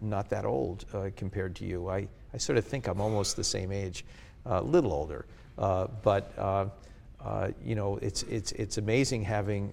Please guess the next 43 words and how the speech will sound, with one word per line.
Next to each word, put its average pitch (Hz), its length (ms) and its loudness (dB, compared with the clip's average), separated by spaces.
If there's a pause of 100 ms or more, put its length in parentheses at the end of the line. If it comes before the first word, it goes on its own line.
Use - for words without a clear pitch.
uh, 107 140 -4
people 117 320 0
like 104 220 4
yourselves. 113 600 6 (420)
I 120 40 -6
mean, 107 160 2
in 101 100 0
two 135 180 4
years, 123 440 6
you 117 80 -2
could 110 160 2
be 117 120 6
in 107 80 2
my 107 120 2
conference 127 480 0
room, 95 160 -6 (320)
uh, 98 260 -2 (460)
you - 80 0
know, 107 120 8
with 107 160 6
the, 110 100 4
all 113 120 6
the 107 140 2
rest 117 320 6
of 120 80 2
the 104 60 0
team 110 340 0
talking 110 400 2
about 101 340 4
a, 98 160 4 (480)
a, 98 200 2
a 104 80 0
live 107 440 6
deal 113 380 6
and, 104 240 4
you 113 120 0
know, 104 300 0 (160)
putting 113 280 4
in 110 120 2
your 113 160 6
two 117 220 0
cents, 113 460 2 (400)
uh, 101 360 4